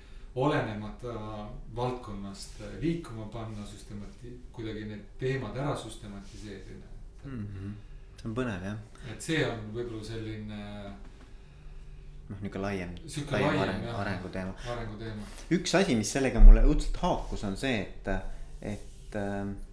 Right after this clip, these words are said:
Speaker 2: et kui me räägime nagu üldjuhtimisest või tegevjuhtimisest,
Speaker 1: Mhm.
Speaker 2: siis kui sa vaatad, mis valdkondadest tulevad tegevjuhid, eks ju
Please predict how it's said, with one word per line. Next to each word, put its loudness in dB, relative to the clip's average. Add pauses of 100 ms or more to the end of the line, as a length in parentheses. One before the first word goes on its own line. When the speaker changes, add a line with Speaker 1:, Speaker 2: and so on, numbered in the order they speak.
(920)
Speaker 2:
et -12
kui -2
me 2
räägime 0
nagu -2
üldjuhtimisest 0
või -10
tegevjuhtimisest, -4
Speaker 1:
Mhm. -16 (140)
Speaker 2:
siis -14
kui -10
sa -4
vaatad, 2
mis 2
valdkondadest -2
tulevad -2
tegevjuhid, -2
eks -10
ju -6